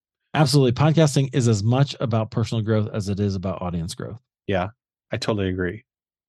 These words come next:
Speaker 2: Wow. And I remember back in those days, as you probably do, where back before the iPhone days,
Speaker 1: <laughs>
Speaker 2: where <laughs> I don't know what made me think about this,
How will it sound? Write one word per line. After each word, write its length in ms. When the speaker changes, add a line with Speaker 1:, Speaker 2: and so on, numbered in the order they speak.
Speaker 2:
Wow. 220
And 60
I 20
remember 300
back 260
in 60
those 180
days, 320
as 160
you 80
probably 260
do, 280
where 500
back 180
before 260
the 100
iPhone 500
days, 500
Speaker 1:
<laughs> 320
Speaker 2:
where 560
<laughs> 300
I 60
don't 100
know 100
what 180
made 120
me 120
think 180
about 220
this, 280